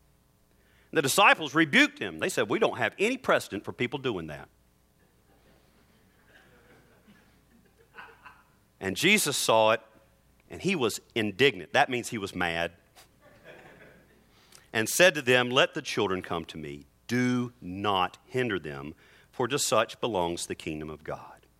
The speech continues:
I think there is more than that in Scripture, and we don't have time to go into all of it, household baptisms, et cetera.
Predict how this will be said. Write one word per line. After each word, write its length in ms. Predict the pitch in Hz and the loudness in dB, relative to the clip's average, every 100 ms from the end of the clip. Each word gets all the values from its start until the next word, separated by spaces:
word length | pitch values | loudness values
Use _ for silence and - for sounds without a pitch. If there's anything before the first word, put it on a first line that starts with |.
| _ _ _ _ _ _ _ _ _ _ _ _ _ - | _ _ _ _ _ _ _ _ _ _ _ _ _ -12
I 40 | |
think 220 | - 165 135 | -2 0 2
there 100 | 135 | 0
is 140 | 107 | 0
more 480 | 123 139 160 160 131 - | 0 4 4 4 2 -4
than 220 | 98 92 | -2 2
that 320 | 117 98 - | 4 4 0
in 160 | 90 90 | -8 -8
Scripture, 500 | - 98 - 123 120 | -2 -4 -2 -4 -2
and 160 | 82 | -4
we 80 | 87 | -2
don't 220 | 98 101 | -2 -2
have 320 | - 98 92 | -2 -2 -2
time 340 | - 117 107 107 | -2 0 0 0
to 80 | 98 | -2
go 220 | 101 101 | 0 0
into 240 | 110 101 | -2 -2
all 260 | 82 98 95 | 0 2 0
of 100 | 95 | -2
it, 120 | - | -4
household 480 | 85 80 - 87 82 | -4 -4 -6 -6 -2
baptisms, 640 | 92 - 92 92 101 87 | -2 -2 -8 -8 -8 -10
et 100 | 80 | -14
cetera. 380 | - 71 73 | -12 -10 -10